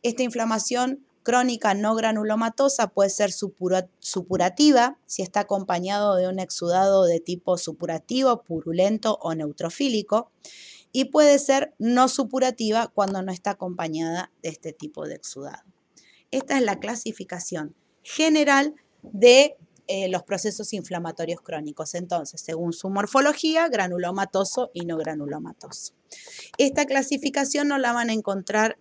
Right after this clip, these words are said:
en ningún libro, es una clasificación que utilizamos en la cátedra para facilitarnos, eh, la descripción de estas alteraciones.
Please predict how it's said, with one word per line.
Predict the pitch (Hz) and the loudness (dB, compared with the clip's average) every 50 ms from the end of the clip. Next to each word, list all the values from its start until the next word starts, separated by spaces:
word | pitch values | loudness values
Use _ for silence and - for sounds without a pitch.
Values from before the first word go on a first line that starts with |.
| _ | _
en | - 180 190 185 | -10 -8 -6 -6
ningún | 175 185 196 185 202 202 214 233 | -4 -6 -4 -4 -4 -2 0 2
libro, | 262 285 269 240 247 240 254 262 233 | 2 2 2 2 2 2 0 0 0
es | - 202 - | -2 -6 -6
una | 208 202 196 190 | -6 -6 -8 -8
clasificación | - - 185 - - 175 - - - 185 175 - - 214 208 214 233 226 - _ _ _ _ _ | -6 -8 -8 -8 -10 -12 -14 -12 -12 -12 -10 -6 -4 -4 -4 -4 -6 -8 -12 _ _ _ _ _
que | - - | -8 -8
utilizamos | 180 180 185 185 175 - - 214 208 208 208 196 - - | -6 -6 -4 -6 -4 -4 -2 -2 -2 -2 -2 -2 -2 -2
en | 180 170 175 | -2 -2 0
la | 175 175 180 | -2 0 2
cátedra | - 277 277 277 - 233 214 202 208 214 226 | 2 2 2 2 2 0 0 2 2 0 0
para | 226 - 185 180 175 175 | 0 -2 -2 -2 -2 -4
facilitarnos, | - 175 170 - - 185 170 170 180 - - 226 220 220 220 220 208 208 220 240 - - _ _ _ _ _ _ _ | -6 -12 -12 -10 -10 -8 -8 -8 -8 -2 2 2 2 2 2 0 -2 -2 -4 -4 -6 -12 _ _ _ _ _ _ _
eh, | - 180 180 175 175 | -2 2 2 2 2
la | 175 170 170 | 2 0 -2
descripción | - 165 - - 165 175 165 - - - 202 190 196 196 196 | -4 -6 -10 -10 -10 -10 -10 -8 -4 -2 -2 -2 -2 -2 -2
de | 180 170 | -4 -4
estas | 175 170 - - 180 156 165 | -4 -6 -8 -12 -10 -8 -8
alteraciones. | 156 151 - - 151 - 98 - - - - - - 139 - - - - | -8 -8 -8 -10 -10 -10 -8 -8 -8 -8 -10 -12 -14 -16 -16 -18 -18 -18